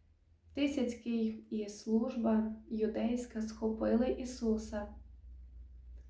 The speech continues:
і зв'язали його, і повели його перше до Анни,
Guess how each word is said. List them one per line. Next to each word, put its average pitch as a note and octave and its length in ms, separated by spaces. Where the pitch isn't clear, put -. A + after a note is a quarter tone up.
і A#3 140
зв'язали A3 640
його, A#3 480
і A3+ 100
повели A3 480
його A3 360
перше A3 440
до A3+ 220
Анни, G#3+ 520